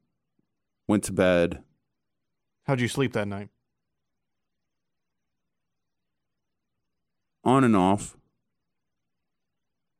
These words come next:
Speaker 1: I remember waking up a couple of times. Again, I rocked it past three o'clock, so there wasn't much nighttime sleeping.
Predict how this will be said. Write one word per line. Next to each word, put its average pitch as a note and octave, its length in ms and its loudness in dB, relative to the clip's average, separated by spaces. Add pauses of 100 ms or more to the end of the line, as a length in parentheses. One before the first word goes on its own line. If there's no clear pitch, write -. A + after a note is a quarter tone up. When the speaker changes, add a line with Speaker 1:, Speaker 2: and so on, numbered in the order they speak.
(380)
Speaker 1:
I G#2+ 60 2
remember G#2+ 460 2
waking F#2 340 2
up F2 160 0
a - 20 -14
couple E2+ 280 0
of D#2+ 80 -2
times. F2 640 -2 (2000)
Again, F2+ 440 2
I E2+ 80 2
rocked E2+ 380 0
it C#2+ 120 -4
past - 420 -2
three E2+ 200 0
o'clock, D2+ 520 -2
so D#2+ 180 -4
there D#2 140 0
wasn't F2 320 -2
much E2+ 640 -4 (240)
nighttime F2 560 -4
sleeping. F2 640 -8